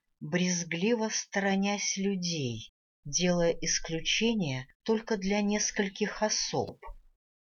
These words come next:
Чего только она не передумала о человечестве в последние годы. Однако, как только пришла настоящая беда,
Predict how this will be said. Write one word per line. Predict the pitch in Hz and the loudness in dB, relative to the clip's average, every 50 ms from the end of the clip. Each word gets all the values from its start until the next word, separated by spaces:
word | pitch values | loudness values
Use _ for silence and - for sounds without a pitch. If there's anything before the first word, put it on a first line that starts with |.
| _ _ | _ _
Чего | - - - 190 190 202 254 277 | -4 -2 0 0 2 2 0 -2
только | 277 - 254 254 247 247 - 247 240 | 0 0 0 0 0 0 0 0 0
она | 233 233 240 233 | 2 2 2 2
не | 226 226 226 226 | 2 2 0 0
передумала | - 233 214 220 233 214 202 196 214 196 170 143 135 127 131 127 - - | -2 -2 0 0 0 0 2 2 2 2 4 4 4 2 2 0 0 0
о | 135 143 | -2 0
человечестве | - - - 151 147 151 151 165 175 233 262 254 - - 139 - - - - 127 127 127 - _ _ - | 0 0 0 0 0 0 0 2 2 0 0 0 -2 0 0 0 -2 -2 -4 -4 -4 -6 -6 _ _ -20
в | - - | -14 -2
последние | - 175 180 - - - 196 202 220 196 185 196 202 208 214 202 | 0 2 2 2 2 2 2 2 2 2 2 2 2 2 2 0
годы. | 185 180 165 156 131 123 - 113 107 107 - _ _ _ _ _ _ _ _ _ | 0 2 2 2 2 2 0 -4 -4 -6 -8 _ _ _ _ _ _ _ _ _
Однако, | - 156 156 156 170 175 185 190 190 - 180 | -2 -2 0 0 2 2 2 2 2 -2 -4
как | 180 - 180 180 - - | -2 -2 -2 -4 -4 -4
только | - 202 196 185 - - 165 | 0 0 0 0 0 -4 -6
пришла | - - 160 165 160 - - 170 175 180 180 | -4 -2 -2 0 0 0 0 0 0 0 0
настоящая | 165 147 147 - - - - 156 156 165 175 180 175 - - - - 156 147 135 | 0 0 0 0 0 0 0 -2 0 0 0 2 2 2 0 0 0 0 -2 -2
беда, | 135 131 143 139 143 143 185 220 247 | 0 -2 -2 -2 0 0 0 0 0